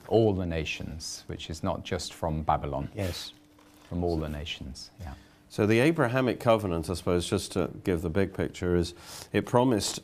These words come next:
Speaker 3: Abraham and, and Abraham, Isaac, Jacob, and their descendants, the, a nationhood and a land,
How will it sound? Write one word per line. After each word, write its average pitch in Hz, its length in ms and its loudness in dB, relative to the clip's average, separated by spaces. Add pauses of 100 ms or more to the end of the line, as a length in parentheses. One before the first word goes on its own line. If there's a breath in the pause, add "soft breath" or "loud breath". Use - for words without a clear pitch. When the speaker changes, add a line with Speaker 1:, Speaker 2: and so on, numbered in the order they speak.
Speaker 3:
Abraham 90 640 4 (840)
and, 92 280 2
and 87 340 0 (120)
Abraham, 87 460 0
Isaac, 82 320 -2
Jacob, 76 540 -2
and 80 240 -2
their 78 140 -2
descendants, 76 680 -4 (540 loud breath)
the, - 300 -4
a 87 140 0
nationhood 110 800 4 (260)
and 87 180 -2
a 78 60 0
land, 101 480 0